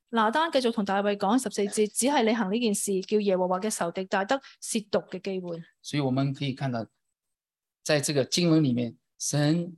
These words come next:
Speaker 2: 曾經告訴大衛，
Speaker 1: 所以經文入邊，神曾經告訴大衛，
Speaker 2: 因為你的犯罪，
Speaker 1: 因為你嘅犯罪，
Speaker 2: 他自己也受到了這個罪的刑罰。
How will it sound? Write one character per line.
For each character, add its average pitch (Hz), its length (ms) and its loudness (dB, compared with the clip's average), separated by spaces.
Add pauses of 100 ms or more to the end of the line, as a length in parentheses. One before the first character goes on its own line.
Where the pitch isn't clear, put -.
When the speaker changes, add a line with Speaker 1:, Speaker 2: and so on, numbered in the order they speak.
(120)
Speaker 2:
曾 151 160 0
經 170 160 0
告 196 200 0
訴 156 160 -4
大 147 160 0
衛， 123 340 -2 (480)
Speaker 1:
所 320 180 0
以 320 40 -2
經 349 180 0
文 240 100 4
入 196 120 4
邊， 214 220 4
神 202 240 0
曾 196 160 0
經 240 120 2
告 233 120 2
訴 202 140 0
大 170 200 0
衛， 165 240 -4
Speaker 2:
因 196 280 6
為 180 200 6
你 143 120 4
的 127 80 2
犯 135 240 -2
罪， 101 280 -10 (240)
Speaker 1:
因 330 100 0
為 277 120 4
你 208 100 2
嘅 208 100 2
犯 196 280 4
罪， 190 320 4
Speaker 2:
他 151 160 0
自 277 280 -2
己 160 340 -2 (160)
也 143 160 4
受 175 220 2
到 156 100 0
了 135 80 0
這 160 140 0
個 139 80 2
罪 175 260 4
的 139 100 2
刑 107 300 0
罰。 - 80 -16